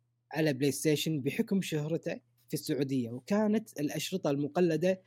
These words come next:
رخيصة، فكان الوالد يشتري لي ولإخواني كثير من، كثير، كثير منها. ولكن مع السويتش دخلت الجامعة وصرت أقدر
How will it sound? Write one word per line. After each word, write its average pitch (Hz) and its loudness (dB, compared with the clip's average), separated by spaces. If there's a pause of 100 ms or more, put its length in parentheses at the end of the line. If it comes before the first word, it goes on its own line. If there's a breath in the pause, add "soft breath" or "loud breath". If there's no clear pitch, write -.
(200 soft breath)
رخيصة، 151 2
فكان 175 -2
الوالد 165 2 (500)
يشتري 151 2
لي 156 2
ولإخواني 151 0
كثير 202 2
من، 160 2 (340)
كثير، 170 2 (320)
كثير 190 8
منها. 123 -2 (760 soft breath)
ولكن 170 4
مع 151 2
السويتش 190 2 (100)
دخلت 170 0
الجامعة 143 -2
وصرت 147 -4 (140)
أقدر 175 0